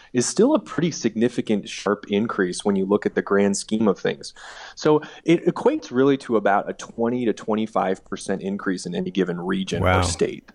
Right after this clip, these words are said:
Speaker 2: Wow, that, that, that does sound, uh, significant. So how has your team been tracking this?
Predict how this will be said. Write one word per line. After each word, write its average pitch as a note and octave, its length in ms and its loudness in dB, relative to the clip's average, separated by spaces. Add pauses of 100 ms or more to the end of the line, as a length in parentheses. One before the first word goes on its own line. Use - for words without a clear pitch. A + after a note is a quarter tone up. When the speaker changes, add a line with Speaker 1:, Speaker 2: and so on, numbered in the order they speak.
Speaker 2:
Wow, G2 380 0
that, A#2 300 -2
that, D3+ 260 -4
that D3 240 0
does C3 200 0
sound, G2+ 560 -4
uh, F#2+ 180 -4
significant. A2+ 540 -4 (280)
So F3 140 2
how G3 260 2
has F#3 120 0
your D#3 120 -2
team D#3+ 200 2
been C3+ 140 0
tracking C#3 360 -2
this? - 180 -14